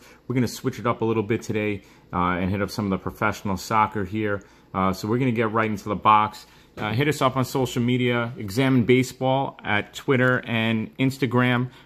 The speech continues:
From the Stretch on Facebook, uh, and on the web, baseball happenings dot net. We'd love it if you click the subscribe button below. Uh, we're gonna get right into this box again of two thousand eighteen nineteen Topps Chrome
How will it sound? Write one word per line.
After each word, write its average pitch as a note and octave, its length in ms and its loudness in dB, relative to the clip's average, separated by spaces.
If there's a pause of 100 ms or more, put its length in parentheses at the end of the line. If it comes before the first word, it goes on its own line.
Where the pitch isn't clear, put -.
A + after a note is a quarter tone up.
(100)
From B2+ 160 2
the A2+ 60 2
Stretch B2 360 0
on A2 180 2
Facebook, A2+ 680 0 (300)
uh, F#2+ 40 -4
and G2+ 140 0
on A2 120 4
the G#2+ 80 2
web, G#2+ 400 2
baseball G#2+ 400 0
happenings G#2+ 560 2
dot G#2+ 280 2
net. G#2 240 0
We'd F#2+ 180 -4
love A2+ 240 2
it A2 60 0
if G#2+ 140 -6
you G2+ 60 -4
click - 260 -4
the G2+ 120 -6
subscribe A2 600 -2
button F#2+ 260 0
below. G#2+ 460 0 (260)
Uh, F#2+ 300 4
we're B2 140 2
gonna A2+ 160 0
get G#2 160 0
right G2+ 160 2
into F#2+ 160 -4
this F#2+ 180 -4
box G2 320 2
again F#2 220 -2
of E2+ 200 -4 (200)
two - 180 -2
thousand G#2 420 0
eighteen G2 320 -4
nineteen G2+ 680 -2 (380)
Topps A#2 560 2 (240)
Chrome G#2+ 560 -2